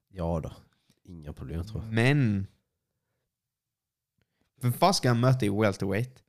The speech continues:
Speaker 2: Som är ett namn som inte kommer döda honom.
Speaker 1: Nate Diaz. Det är väl typ det.
Speaker 2: Ja, det är väl i så fall den fighten de får
Speaker 1: Ja.
Speaker 2: ha.
Speaker 1: Ja.
Speaker 2: Jag kan också bli lite provocerad att Nate har fått, alltså så här, visst, Nate är underhållande,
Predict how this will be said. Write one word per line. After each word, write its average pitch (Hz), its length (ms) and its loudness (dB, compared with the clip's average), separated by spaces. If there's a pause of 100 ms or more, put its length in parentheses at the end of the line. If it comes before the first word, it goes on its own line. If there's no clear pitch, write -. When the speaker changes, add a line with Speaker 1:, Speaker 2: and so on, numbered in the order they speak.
(120)
Speaker 2:
Som 127 180 0
är 127 100 4
ett 127 120 0
namn 107 500 0
som - 220 -2
inte 127 220 -2
kommer 98 140 0
döda 101 540 -2
honom. 104 380 -6
Speaker 1:
Nate 85 360 -8
Diaz. - 340 -16 (300)
Det 127 100 8
är 117 60 12
väl 92 80 6
typ 87 240 -2
det. - 100 -16 (640)
Speaker 2:
Ja, 107 240 0 (440)
det 139 60 -6
är 156 60 -2
väl 123 100 -2
i 110 40 -2
så 117 140 -2
fall 98 200 -4
den 95 200 -4
fighten 92 360 -8
de 92 100 -10
får 82 80 -6
Speaker 1:
Ja. - 100 -4
Speaker 2:
ha. 57 180 -10 (260)
Speaker 1:
Ja. 85 260 -6 (1400)
Speaker 2:
Jag 185 280 0
kan 277 140 -4
också 214 260 -4
bli 151 180 -2
lite 127 220 -2
provocerad 98 500 -4
att 87 160 -8
Nate 98 340 -8
har - 60 -10
fått, - 360 -8
alltså - 220 -6
så - 120 -4
här, 117 80 0
visst, 123 240 -8
Nate 127 280 -2
är 117 40 -2
underhållande, 101 640 -4